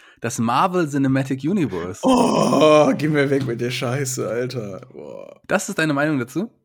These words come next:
Speaker 2: Ja, also ich hab mir, ähm, ich war vor kurzem im neuen Spider-Man-Film.
Speaker 1: Der ist gut.
Speaker 2: Ich hab mir
Speaker 1: Aber
Speaker 2: vorher
Speaker 1: der
Speaker 2: auch
Speaker 1: gehört ja
Speaker 2: die
Speaker 1: nicht ins M C U so richtig.
Speaker 2: Nicht?
Speaker 1: Nee.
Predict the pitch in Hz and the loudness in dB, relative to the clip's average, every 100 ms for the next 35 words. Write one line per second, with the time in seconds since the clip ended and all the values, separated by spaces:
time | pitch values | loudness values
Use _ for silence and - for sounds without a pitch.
0 | _ - 117 127 139 135 131 131 160 147 | _ -6 0 4 4 4 0 -4 -6 -2
1 | 139 131 127 127 110 120 117 110 135 156 | 0 0 -4 -10 -10 -8 -8 -10 -8 -8
2 | 170 - 196 156 147 139 139 - 190 208 | -6 -6 -4 -4 -4 -4 -6 -8 -6 -6
3 | 208 226 233 294 _ _ _ _ - 160 | -6 -4 -6 -8 _ _ _ _ -6 -4
4 | 180 160 - _ _ _ 147 143 151 139 | -2 -4 -4 _ _ _ -14 -12 -6 2
5 | 151 190 190 180 175 165 147 127 123 - | 6 6 6 4 4 0 0 -2 -6 -6
6 | 98 87 76 - _ _ _ _ _ _ | -6 -6 -8 -16 _ _ _ _ _ _
7 | - 123 208 - - _ _ 82 71 | -12 -6 -6 -8 -20 _ _ -20 -20